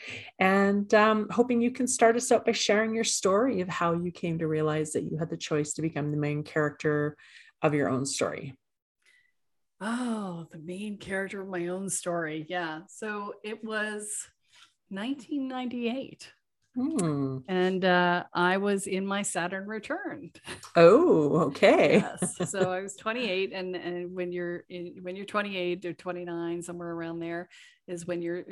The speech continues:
Speaker 2: when Saturn comes back to the place that it was in your birth chart. And, uh, it tends to disrupt everything. And,
Speaker 1: Mm.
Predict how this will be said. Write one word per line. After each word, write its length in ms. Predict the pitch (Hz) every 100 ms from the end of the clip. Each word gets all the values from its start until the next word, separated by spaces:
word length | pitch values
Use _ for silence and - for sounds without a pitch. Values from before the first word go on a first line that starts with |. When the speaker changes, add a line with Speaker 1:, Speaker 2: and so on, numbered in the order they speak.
| 175
Speaker 2:
when 220 | 175 175
Saturn 420 | - 196 202 190
comes 300 | 175 185 180
back 240 | 185 175
to 80 | -
the 80 | 185
place 260 | 190 180 180
that 80 |
it 80 | 180
was 340 | 170 170 165 -
in 160 | - 170
your 220 | 165 165 -
birth 220 | 185 180
chart. 300 | - 175 78 _
And, 340 | - 170 170 170 - - - - _ -
uh, 260 | 180 170 165
it 160 | 165
tends 360 | - 196 190 -
to 100 | 202
disrupt 640 | 175 185 - 175 175 - - -
everything. 540 | 190 175 156 - 156 _ _ _ -
And, 580 | 160 156 151 147 143
Speaker 1:
Mm. 220 | 139 139